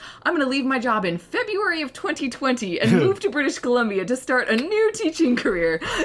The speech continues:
Speaker 1: It was, it's like
Speaker 2: What
Speaker 1: a
Speaker 2: could
Speaker 1: thing.
Speaker 2: possibly go
Speaker 1: I know, what
Speaker 2: wrong?
Speaker 1: could, right?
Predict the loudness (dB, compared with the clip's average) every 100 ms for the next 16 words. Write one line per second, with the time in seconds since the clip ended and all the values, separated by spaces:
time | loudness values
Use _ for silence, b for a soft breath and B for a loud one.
0 | B 2 2 2 0 0 0 -2 0 0
1 | 2 2 0 2 2 2 2 2 4 6
2 | 6 6 4 2 2 0 0 -4